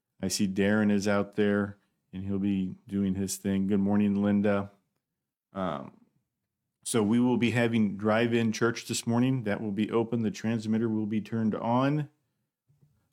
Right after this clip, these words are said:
Um, we will only stream the sermon today. So if you're gonna be with Tower View, we're only streaming the sermon today.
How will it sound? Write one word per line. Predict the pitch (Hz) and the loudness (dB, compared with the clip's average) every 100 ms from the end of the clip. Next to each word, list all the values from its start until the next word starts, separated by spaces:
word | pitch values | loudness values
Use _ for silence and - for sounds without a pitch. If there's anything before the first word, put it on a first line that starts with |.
| - | -10
Um, | 95 95 92 92 - | -2 0 2 0 -4
we | 101 107 | -2 0
will | 104 101 107 | 2 0 0
only | 113 120 120 | 2 2 0
stream | - - 107 110 113 117 120 123 - _ _ _ _ - | -2 -4 0 2 2 2 0 -2 -6 _ _ _ _ -12
the | 95 107 104 104 104 98 - _ _ _ | -4 0 2 4 2 0 -6 _ _ _
sermon | 120 113 95 85 - | 0 2 2 -2 -8
today. | 85 82 73 - _ _ _ - | -10 -8 -8 -12 _ _ _ -16
So | - 82 80 | -6 -4 -4
if | 80 98 | -6 -6
you're | 95 | -4
gonna | 92 98 95 | -4 -2 -2
be | 92 95 95 92 | -2 -2 -4 -6
with | 92 - | -8 -4
Tower | 98 98 | -2 0
View, | 101 98 | 0 -2
we're | 92 - | -2 -2
only | 104 107 | 0 0
streaming | 107 - 107 104 101 | 0 -2 0 2 0
the | 95 | -4
sermon | - - 101 90 82 | -6 -4 -2 -2 -6
today. | - 80 73 78 | -10 -10 -10 -14